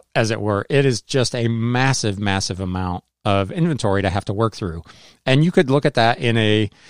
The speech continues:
in a kinda negative way and get overwhelmed by it and intimidated by it and find yourself probably almost paralyzed.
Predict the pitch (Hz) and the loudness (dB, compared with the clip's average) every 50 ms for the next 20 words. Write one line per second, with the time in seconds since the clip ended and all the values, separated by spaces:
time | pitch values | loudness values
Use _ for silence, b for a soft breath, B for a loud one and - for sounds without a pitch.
0 | B B B B B - 156 139 - - 143 151 170 160 135 127 131 131 147 147 | B B B B B 0 0 0 2 4 2 4 4 4 4 4 4 4 4 4
1 | 143 113 113 113 110 113 113 113 117 110 107 110 113 110 117 123 131 131 135 127 | 4 4 4 4 4 4 4 4 2 2 0 0 2 4 4 4 4 4 2 2
2 | 117 113 120 117 107 101 107 104 104 104 101 - - - 107 104 101 98 98 101 | 2 2 2 0 2 2 4 4 4 4 2 0 -2 -4 -2 0 0 0 0 -2
3 | 98 98 95 92 95 - - 311 - - _ 120 107 - - 151 175 147 127 113 | -2 -2 -2 -4 -4 -6 -10 -16 -20 -12 _ -6 -6 0 2 2 4 4 4 2
4 | 98 101 101 90 98 95 95 95 98 101 - _ _ - 110 110 107 107 104 104 | 2 0 0 0 0 0 2 2 0 0 -2 _ _ -4 -2 0 0 0 -2 -2
5 | 104 - - _ _ _ 127 131 135 135 127 131 110 - - 110 107 98 - _ | -4 -6 -8 _ _ _ -2 0 0 0 0 -2 -2 0 2 2 2 0 0 _
6 | 98 95 95 98 95 87 101 101 95 92 95 92 87 80 - - - - 120 120 | 0 0 0 0 -2 -2 0 0 0 0 -2 -2 -4 -6 -6 -10 -6 -2 0 2
7 | 110 101 92 80 78 80 80 85 85 - | 2 2 0 -4 -6 -8 -10 -10 -12 -12